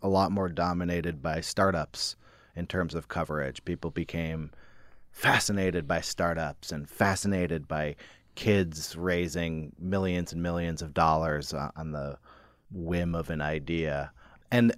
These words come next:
with it, a shift in the media that was covering it, the rise of things like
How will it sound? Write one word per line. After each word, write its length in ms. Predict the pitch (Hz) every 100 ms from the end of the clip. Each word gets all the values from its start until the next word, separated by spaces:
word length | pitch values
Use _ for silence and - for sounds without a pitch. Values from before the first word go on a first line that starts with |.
| -
with 340 | 117 156 -
it, 220 | 117 104 -
a 80 | 101
shift 360 | - 113 101 98
in 100 | 92
the 60 |
media 340 | 110 151 117 87
that 100 | 85
was 120 | 101
covering 440 | - 123 113 87 80
it, 140 | 69
the 200 | 82 85
rise 420 | 85 87 87 87
of 120 | 90 -
things 400 | 92 90 87 90
like 200 | 82